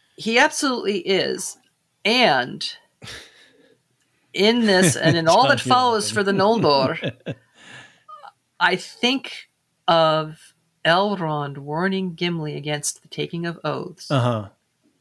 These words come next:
Speaker 1: before the Fellowship sets out from Rivendell.
Speaker 2: Mm,
Speaker 1: You know,
Speaker 2: right.
Speaker 1: Gimli says, "Sworn oath may strengthen quaking heart." And Elrond's response is, "Or break it."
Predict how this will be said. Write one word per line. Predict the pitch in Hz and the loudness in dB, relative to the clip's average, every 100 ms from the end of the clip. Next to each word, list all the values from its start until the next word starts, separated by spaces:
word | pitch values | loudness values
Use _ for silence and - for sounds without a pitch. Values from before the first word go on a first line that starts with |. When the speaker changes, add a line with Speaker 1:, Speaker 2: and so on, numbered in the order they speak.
| _ _ _ _ _ | _ _ _ _ _
Speaker 1:
before | - 151 - 151 | -8 -6 0 0
the | 147 | 0
Fellowship | 156 151 143 147 | -4 -4 -6 -10
sets | 143 139 | -10 -6
out | 139 - | -6 -6
from | 135 | -12
Rivendell. | 147 131 147 147 143 _ | -14 -14 -14 -14 -18 _
Speaker 2:
Mm, | 127 127 131 127 123 117 113 107 101 87 _ - | -2 0 0 0 0 -2 -4 -8 -12 -16 _ -6
Speaker 1:
You | |
know, | 113 139 | -4 -4
Speaker 2:
right. | - 156 | -8 -6
Speaker 1:
Gimli | 165 180 185 190 | 0 2 4 4
says, | 180 185 165 156 | 4 4 2 0
"Sworn | - 214 254 254 214 | 2 4 6 4 4
oath | 208 202 - | 4 2 0
may | 175 170 | 0 0
strengthen | 156 - - 170 - 156 156 | -2 -6 -6 -6 -6 -8 -8
quaking | 147 151 147 147 | -6 -6 -6 -8
heart." | 139 147 123 - - | 0 0 -2 -10 -14
And | 139 135 | -10 -4
Elrond's | 156 165 156 151 | -4 -2 -6 -8
response | 151 - 151 147 - | -10 -10 -8 -8 -10
is, | 151 139 - _ _ _ _ _ _ - | -12 -12 -14 _ _ _ _ _ _ -6
"Or | 165 214 240 | 0 0 0
break | 180 143 160 - | -2 -4 -4 -8
it." | - - | -18 -20